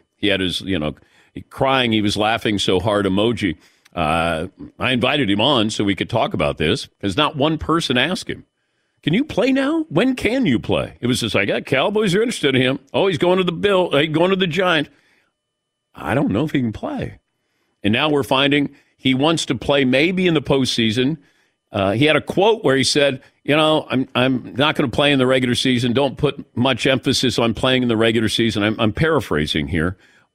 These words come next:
but he wants to have a, a long-term contract. I'm not signing him.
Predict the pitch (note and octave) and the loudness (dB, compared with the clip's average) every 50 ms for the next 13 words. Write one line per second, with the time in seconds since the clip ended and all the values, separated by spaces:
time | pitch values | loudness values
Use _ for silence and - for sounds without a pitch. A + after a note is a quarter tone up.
0 | _ G2 G2+ G2 G#2+ G#2 G2+ - _ _ _ _ _ _ _ _ _ _ _ _ | _ -2 0 2 2 0 0 -2 _ _ _ _ _ _ _ _ _ _ _ _
1 | _ _ _ _ _ _ _ _ _ _ G2 - - _ - A2 B2+ A2+ C#3 D#3 | _ _ _ _ _ _ _ _ _ _ -20 -20 -16 _ -2 0 2 2 2 0
2 | D3+ - E3 D#3 D#3 D#3 D#3 D3+ D3+ D3+ - C3+ C3 C#3 C3 C3+ C#3+ C#3+ D3+ D3+ | 0 0 2 2 2 4 2 2 0 0 0 2 0 2 2 2 2 2 2 2
3 | D#3+ D3 C#3 B2 D3+ D#3+ D#3 - - - F#2+ - - - _ _ _ _ _ _ | 2 0 0 2 0 0 0 0 0 -2 -6 -6 -6 -14 _ _ _ _ _ _
4 | - F3 B3+ F4+ - - - - - - G2+ G2+ G2+ F#2+ G2+ G2 A#2 C3+ E3+ A3 | -4 -2 -2 -2 -2 -4 -6 -6 -4 -2 -2 -2 0 0 0 0 0 0 0 0
5 | B3 B3+ | -2 -4